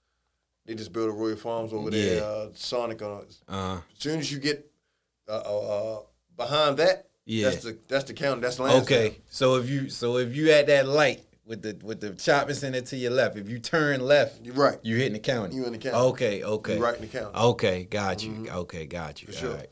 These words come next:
Speaker 2: got you.
Speaker 1: So
Speaker 2: Okay.
Speaker 1: a lot of people, for real, when I growing up, they, they, you from out, you from out the county.
Speaker 2: Yeah.
Speaker 1: From the county.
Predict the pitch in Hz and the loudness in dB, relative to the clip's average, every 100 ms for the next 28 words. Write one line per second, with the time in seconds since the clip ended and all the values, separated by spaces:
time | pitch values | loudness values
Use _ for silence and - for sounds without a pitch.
0 | _ 82 76 65 - _ _ - 107 101 | _ -16 -14 -14 -18 _ _ -8 -6 -6
1 | 98 67 _ _ _ _ _ _ 107 123 | -10 -16 _ _ _ _ _ _ -4 2
2 | 190 214 180 170 220 381 285 160 170 330 | 2 0 -4 -4 -4 -2 -6 -4 -2 -2
3 | 247 208 214 226 120 - - _ - - | 0 0 0 -4 -8 -10 -14 _ -20 -18
4 | - 180 214 208 214 - 269 240 - 170 | -20 -20 -6 -2 -2 -4 -8 -8 -10 -4
5 | 220 226 135 101 104 98 87 87 208 202 | -2 0 -2 -4 0 0 0 -4 -4 -4
6 | 185 147 | -4 -4